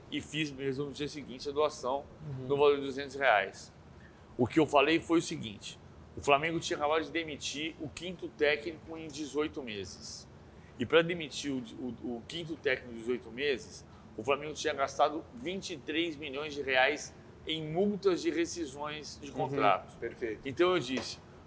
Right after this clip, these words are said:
Speaker 1: o que o Flamengo tá fazendo com isso é isso aqui.
Speaker 2: Perfeito.
Speaker 1: E
Speaker 2: Tu
Speaker 1: rasguei a
Speaker 2: ilustrou.
Speaker 1: nota.
Speaker 2: Aham.
Speaker 1: E rasguei a nota. Então, o raciocínio tava certo e a imagem que eu construí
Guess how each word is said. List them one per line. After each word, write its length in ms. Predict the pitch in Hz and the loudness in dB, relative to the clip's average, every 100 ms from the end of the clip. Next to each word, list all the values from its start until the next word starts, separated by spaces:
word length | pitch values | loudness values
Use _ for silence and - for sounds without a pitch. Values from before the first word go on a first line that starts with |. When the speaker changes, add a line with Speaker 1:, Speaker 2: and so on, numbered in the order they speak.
| - | -6
Speaker 1:
o 60 | |
que 100 | 123 | 2
o 40 | 208 | 6
Flamengo 280 | 202 185 | 6 6
tá 100 | 165 | 2
fazendo 400 | 156 135 123 139 | 6 6 8 4
com 140 | 107 143 | 2 4
isso 400 | 175 160 - - | 4 4 0 -2
é 160 | 147 147 | 6 6
isso 280 | 151 165 170 | 6 2 4
aqui. 280 | - - - - - - | 6 8 4 2 -6 -8
Speaker 2:
Perfeito. 460 | 127 113 123 110 - | -4 -4 -4 -6 -4
Speaker 1:
E 100 | 143 | 6
Speaker 2:
Tu 60 | 165 | 10
Speaker 1:
rasguei 380 | 156 139 147 | 10 10 10
a 60 | 170 | 10
Speaker 2:
ilustrou. 200 | 165 135 | 10 8
Speaker 1:
nota. 140 | 135 139 | 10 8
Speaker 2:
Aham. 120 | 135 - - - - | 6 0 -18 -10 -2
Speaker 1:
E 80 | |
rasguei 300 | 135 160 147 | 6 6 10
a 80 | 175 | 8
nota. 400 | 156 120 104 95 - - - - - | 10 8 4 -2 -10 -12 -20 -20 -14
Então, 400 | 131 151 196 160 - | 0 6 6 4 -4
o 100 | 147 | 2
raciocínio 920 | 139 185 - 160 - - 214 165 120 98 - - - - - - | 6 6 6 0 0 -4 -2 -2 -6 -8 -12 -12 -14 -14 -16 2
tava 240 | - 139 147 | 6 8 6
certo 580 | - 151 156 - 196 208 - - - - - - | 6 8 8 4 -2 -2 -10 -20 -20 -20 -16 -2
e 160 | 143 | 6
a 100 | 156 | 8
imagem 720 | 160 151 156 196 214 160 160 | 8 8 10 10 10 4 -2
que 80 | 139 | 2
eu 80 | 143 | 2
construí 760 | - 147 - 135 131 160 208 | 2 2 2 4 4 4 2